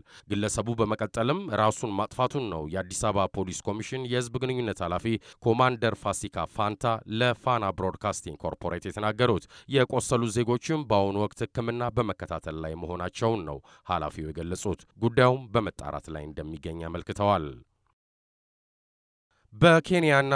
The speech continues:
ኖርዌይ ከሚገኙ የኦነግ የሽብር ቡድን አመራሮች ተልዕኮ በመቀበል በምዕራብ ወለጋ ዞን በሚገኙ ትምህርት ቤቶች ሁከት በመፍጠር ጉዳት አድርሰዋል ተብለው የተጠረጠሩ ሃያ ሁለት ግለሰቦች ክስ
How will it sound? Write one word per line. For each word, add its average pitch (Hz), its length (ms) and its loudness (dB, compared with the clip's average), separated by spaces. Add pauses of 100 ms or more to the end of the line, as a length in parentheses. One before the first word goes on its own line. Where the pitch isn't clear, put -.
ኖርዌይ 135 460 6
ከሚገኙ 131 520 2 (160)
የኦነግ 131 400 4
የሽብር 123 440 2
ቡድን 120 340 2
አመራሮች 120 580 6
ተልዕኮ 127 460 4
በመቀበል 131 600 4
በምዕራብ 127 540 4
ወለጋ 113 400 4
ዞን 107 240 4
በሚገኙ 113 500 2 (140)
ትምህርት 110 400 0
ቤቶች 135 360 4 (180)
ሁከት 170 360 6
በመፍጠር 135 500 2
ጉዳት 123 380 4
አድርሰዋል 107 520 2
ተብለው 110 440 0
የተጠረጠሩ 101 600 0 (120)
ሃያ 110 220 2
ሁለት 127 280 2
ግለሰቦች 92 600 -4 (100)
ክስ - 200 -4